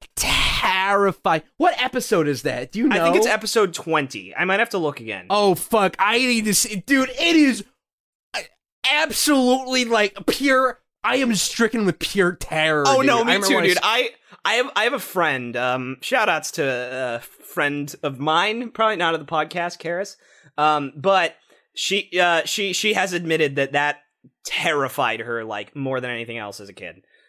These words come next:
Speaker 2: Um, and I, I watched that when I was fifteen. I rem-, I have distinct memories of my closet being open, and I was fifteen.
Speaker 1: Oh, dude. Oh, no. I was the same way. When I was, uh,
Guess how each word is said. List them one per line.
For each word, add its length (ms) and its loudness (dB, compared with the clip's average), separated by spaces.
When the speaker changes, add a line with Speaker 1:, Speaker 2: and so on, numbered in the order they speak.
Speaker 2:
Um, 400 -2
and 120 0
I, 180 2
I 120 0
watched 220 2
that 100 2
when 80 2
I 40 0
was 120 -4
fifteen. 400 -4
I 100 0
rem-, 160 -2
I 300 -2
have 180 -4
distinct 300 -10
memories 340 -2
of 80 -8
my 180 -6
closet 460 -4
being 180 -6
open, 280 -14
and 80 -8
I 40 -4
was 140 -6
fifteen. 1000 -6
Speaker 1:
Oh, 180 2
dude. 340 2
Oh, 180 4
no. 180 6
I 140 4
was 180 2
the 100 2
same 240 2
way. 100 4
When 140 4
I 80 4
was, 220 2
uh, 380 2